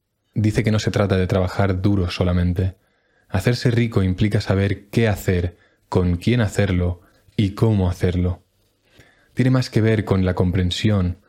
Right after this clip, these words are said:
conocimiento, la mente, más que con el trabajar duro. Así que vamos a entrar en detalle en este resumen de lo más importante que comenta Naval sobre cómo hacerte rico sin suerte.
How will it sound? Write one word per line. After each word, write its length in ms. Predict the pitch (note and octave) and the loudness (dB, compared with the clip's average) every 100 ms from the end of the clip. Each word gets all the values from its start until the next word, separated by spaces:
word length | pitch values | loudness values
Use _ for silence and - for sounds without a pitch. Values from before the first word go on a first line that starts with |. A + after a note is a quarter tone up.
| _ | _
conocimiento, 920 | - F2+ F2+ F#2 G#2+ A#2+ G#2 F2+ F2+ _ _ | -4 -2 0 0 2 2 0 -2 -4 _ _
la 180 | - F#2 | -4 0
mente, 600 | G2 B2+ G#2+ F#2 F2+ - _ _ - | 2 2 0 0 -2 -6 _ _ -2
más 320 | F#2 F#2 - | 0 0 -2
que 100 | G2 | -2
con 160 | F#2+ | 0
el 120 | F2+ F2 | 0 0
trabajar 380 | F#2 F2+ F#2+ | -2 -2 -2
duro. 360 | F#2 F#2 G2+ - _ _ _ _ _ _ _ _ _ _ | -2 -2 -4 -8 _ _ _ _ _ _ _ _ _ _
Así 180 | - A2+ | -2 0
que 80 | A#2+ | 2
vamos 220 | C3 C#3+ | 2 2
a 20 | |
entrar 220 | C3 C3 C3 | 2 2 2
en 100 | A#2+ | 2
detalle 640 | G#2 A2+ A#2 A#2+ B2 G2+ - | 2 2 2 2 2 0 0
en 300 | G2 F#2 F#2 | 0 2 0
este 260 | G#2 - | 0 -2
resumen 440 | G#2 - G#2+ A2 G#2+ | -2 0 0 2 2
de 60 | |
lo 100 | F#2+ | 2
más 220 | F#2+ A2+ | 0 0
importante 480 | B2+ A2 G2+ G#2 G2+ | 0 0 0 0 0
que 120 | G#2 | 0
comenta 360 | G2 F#2+ G2 F#2+ | 0 0 2 0
Naval 260 | F#2 F#2+ F#2+ | 0 0 0
sobre 340 | - F#2 F2+ | 0 -2 -2
cómo 420 | - A#2 A#2+ A2+ | -2 0 2 0
hacerte 420 | G2 - G#2 G2+ F#2+ | 0 -2 -2 0 0
rico 300 | G2 F#2 G2+ | 0 0 -2
sin 220 | G2+ F#2 | -2 -2
suerte. 480 | G2 F#2 - F#2+ | 0 -2 -2 -6